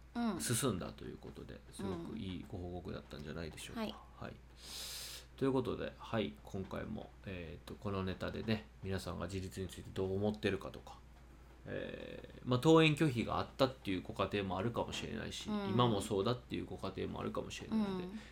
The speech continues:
Speaker 2: なんかやってることとか解決策とか、まあ、自立に関することとか、なんか、えー、あれば、えー、
Speaker 1: はい。
Speaker 2: ぜひ、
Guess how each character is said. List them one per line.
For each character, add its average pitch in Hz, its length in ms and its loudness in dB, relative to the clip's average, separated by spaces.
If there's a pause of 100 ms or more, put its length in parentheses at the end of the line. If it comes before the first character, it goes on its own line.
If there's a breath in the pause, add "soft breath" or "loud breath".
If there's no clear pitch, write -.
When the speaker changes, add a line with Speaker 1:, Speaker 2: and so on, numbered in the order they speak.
(180 loud breath)
Speaker 2:
な 151 100 2
ん 147 40 4
か 107 100 8
や 110 100 10
っ 107 40 4
て 117 120 4
る 113 100 6
こ 110 120 4
と - 80 -6
と - 100 -4
か - 100 -10
解 95 200 0
決 95 220 -2
策 - 220 -6
と - 100 -6
か、 160 340 6
ま 98 120 2
あ、 - 20 2
自 95 140 -2
立 92 220 -6
に 95 80 -4
関 95 200 -2
す 92 60 -4
る 90 80 -4
こ - 100 -8
と - 160 -10
と - 0 -
か、 95 100 -6
な 95 100 -2
ん 95 60 -4
か、 - 160 -8 (640 loud breath)
え 92 260 0
ー、 - 40 0
あ 160 40 4
れ 160 120 10
ば、 - 220 4 (320)
え 95 40 0
ー、 - 40 4
Speaker 1:
は 98 40 8
い。 95 40 4
Speaker 2:
ぜ 107 120 8
ひ、 87 260 -2